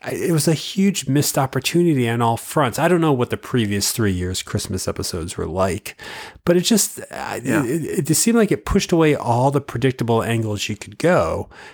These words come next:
Speaker 1: to give this very strange story that I guess is supposed to touch it. Like, where's the holiday cheer in this? Where's the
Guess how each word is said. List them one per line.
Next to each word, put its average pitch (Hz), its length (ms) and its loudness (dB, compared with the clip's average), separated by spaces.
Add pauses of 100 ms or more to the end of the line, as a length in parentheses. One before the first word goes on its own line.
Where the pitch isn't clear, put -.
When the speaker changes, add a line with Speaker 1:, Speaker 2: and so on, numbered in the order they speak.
(120)
Speaker 1:
to - 120 -6
give 127 160 2
this 113 200 -2
very 151 340 2
strange 120 960 0 (240)
story 127 720 2
that 107 220 0
I 110 100 -6
guess 139 340 0
is - 80 -6
supposed 156 300 0
to 147 80 -4
touch - 300 -4
it. 147 40 -2
Like, 151 220 0
where's 147 200 4
the 185 100 2
holiday 131 420 2
cheer - 840 0
in 64 140 -8
this? - 260 -10
Where's 123 260 2
the 127 220 4